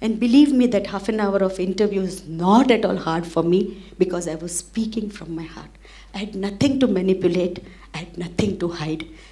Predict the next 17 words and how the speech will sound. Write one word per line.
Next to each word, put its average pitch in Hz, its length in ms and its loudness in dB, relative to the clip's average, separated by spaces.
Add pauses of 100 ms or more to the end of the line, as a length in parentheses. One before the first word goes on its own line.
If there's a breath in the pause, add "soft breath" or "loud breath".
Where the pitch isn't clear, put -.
(100)
And 170 260 -6
that's 247 300 4
why - 240 -8 (380 soft breath)
I 180 140 0 (100)
could 190 200 4
convince 240 420 6
Stephen 185 300 -2
Sakur 180 520 -4
that 170 220 -8
surrogacy 175 760 -4 (160)
is 165 260 -12
not 190 380 -4
a 190 40 -4
negative 165 560 -6 (120)
thing. 233 260 -4 (300 loud breath)
See 370 240 6
the - 180 8